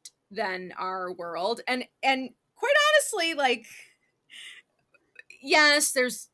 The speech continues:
laser swords and, and yes, there's big ships, but, but we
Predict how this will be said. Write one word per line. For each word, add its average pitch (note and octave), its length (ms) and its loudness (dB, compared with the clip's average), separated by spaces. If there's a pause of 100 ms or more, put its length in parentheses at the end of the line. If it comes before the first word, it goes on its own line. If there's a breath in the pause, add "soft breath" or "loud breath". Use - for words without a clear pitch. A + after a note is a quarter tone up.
(260)
laser A3 300 -2
swords G3+ 640 -4
and, F#3 320 -8
and G3+ 200 -8
yes, A#3 420 2
there's - 520 -6
big G3 260 -6
ships, - 640 -12 (500 soft breath)
but, - 320 -4
but A4+ 140 -4
we B4 140 -8